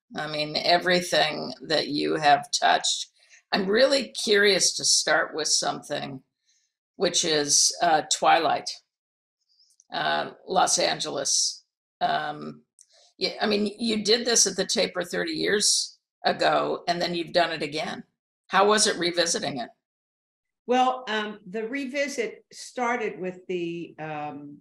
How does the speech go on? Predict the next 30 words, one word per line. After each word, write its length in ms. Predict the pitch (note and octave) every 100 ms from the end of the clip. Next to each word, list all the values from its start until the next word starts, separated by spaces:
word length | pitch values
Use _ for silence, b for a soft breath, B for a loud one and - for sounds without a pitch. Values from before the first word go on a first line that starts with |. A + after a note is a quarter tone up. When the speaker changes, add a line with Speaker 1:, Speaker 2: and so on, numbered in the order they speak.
| _
Speaker 2:
Signature 520 | - - B3+ A#3 - E3+
Theater 520 | E3 C#3+ A#2 - - _ _ _ _ _
that, 380 | F3+ E3 D#3+ D#3
as 260 | F3+ F3
you 100 | F#3
know, 380 | F#3 F3 E3 D#3+ D#3+
does, 580 | E3 E3 D#3+ - - _ _ _
uh, 200 | D#3+ D3+
they 160 | D#3 E3+
have 240 | F#3 F3+
playwright 460 | - F#3+ F3+ E3+ -
residencies. 1000 | F3+ E3+ E3 D#3+ D3+ D#3+ D3 D3 C#3+ - b b b _
And 440 | E3+ E3+ E3 E3 E3
in 240 | F3+ E3 E3
that 280 | D3+ C#3+ -
time, 580 | D#4 E4 B3 E3 E3 E3+ -
uh, 240 | E3+ D#3 -
as 320 | E3 D#3+ D#3+
a 40 | F3
so-called, 680 | - G#3 G3 F#3+ E3 D#3 - _ _
I 40 | D#3
guess, 400 | E3+ E3 - - _
old 480 | F3+ G#3 G#3 C#3+ -
playwright, 640 | - D#3 D3 C#3 D3 C#3 -
you 100 | F3+
know, 160 | D#3+
somebody 300 | D#3+ F#3+ F#3
who's 160 | E3+ -
been 140 | F#3+
around, 640 | E3 D3+ F#3 E3+ D3 D3